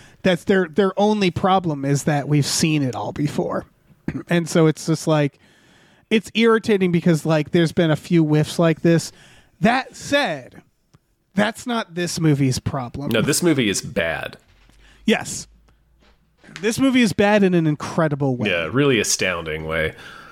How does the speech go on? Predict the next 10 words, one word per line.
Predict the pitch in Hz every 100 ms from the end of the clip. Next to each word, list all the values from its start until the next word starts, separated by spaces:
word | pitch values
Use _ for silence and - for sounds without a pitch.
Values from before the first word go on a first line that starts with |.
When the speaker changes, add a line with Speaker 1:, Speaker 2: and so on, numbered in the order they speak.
| - - - -
Speaker 2:
I, | 110
I'm | 113 123
really, | 135 143 143
I | 147 123
Speaker 1:
Uh, |
Speaker 2:
really | 120 139 143 127
admire | 107 107 107 101 98
Sony's | 95 - 107 107 98 95
adherence | 95 98 101 101 92 - -
to | - 87 85